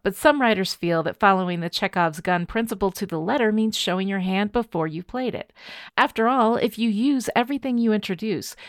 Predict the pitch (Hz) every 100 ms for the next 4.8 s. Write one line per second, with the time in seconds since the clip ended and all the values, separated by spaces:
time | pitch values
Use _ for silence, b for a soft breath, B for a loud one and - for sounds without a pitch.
0 | B 233 233 - 427 320 285 277 - 226
1 | 233 202 170 165 170 226 233 233 247 233
2 | 262 214 - 170 165 170 160 170 196 -
3 | 214 - 190 160 170 - - 165 180 165
4 | 175 180 180 180 190 214 254 277